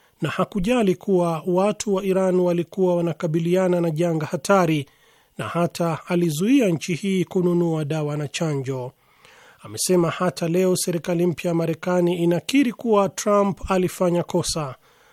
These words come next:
na kwamba sera zake za mashinikizo ya juu kabisa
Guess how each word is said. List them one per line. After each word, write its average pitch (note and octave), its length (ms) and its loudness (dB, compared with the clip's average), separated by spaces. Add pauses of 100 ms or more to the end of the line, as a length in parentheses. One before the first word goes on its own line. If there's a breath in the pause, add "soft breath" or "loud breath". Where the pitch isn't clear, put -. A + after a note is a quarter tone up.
(140 soft breath)
na B2+ 80 -10
kwamba E3+ 260 0
sera F#3 240 2
zake G3 340 2
za F3+ 140 0
mashinikizo F3+ 680 -2
ya F3 120 0
juu D#3+ 220 -2
kabisa E3 680 -2